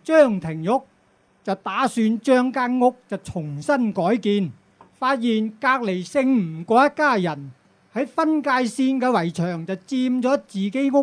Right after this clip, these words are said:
企嘅幾尺，就要求對方退返原來嗰個分界線。咁姓吳嗰一家人佢就好口硬，佢係都唔退讓，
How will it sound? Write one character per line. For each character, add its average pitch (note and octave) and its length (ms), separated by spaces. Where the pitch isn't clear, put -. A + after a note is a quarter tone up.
企 F#3 100
嘅 A3 240
幾 G3 240
尺， G3 320
就 A3+ 100
要 D4+ 340
求 F3 260
對 C4 300
方 C#4 440
退 B3 240
返 C4+ 320
原 E3+ 320
來 D#3+ 80
嗰 E3+ 80
個 B3+ 180
分 B3+ 260
界 A#3 80
線。 F#3 440
咁 D4+ 160
姓 B3 600
吳 - 40
嗰 C4 220
一 - 40
家 C#4 200
人 D3+ 340
佢 B3+ 100
就 C4 80
好 G3+ 200
口 B3+ 320
硬， F#3+ 400
佢 C4 160
係 A#3+ 340
都 E4+ 120
唔 F3 160
退 A#3 200
讓， G3 360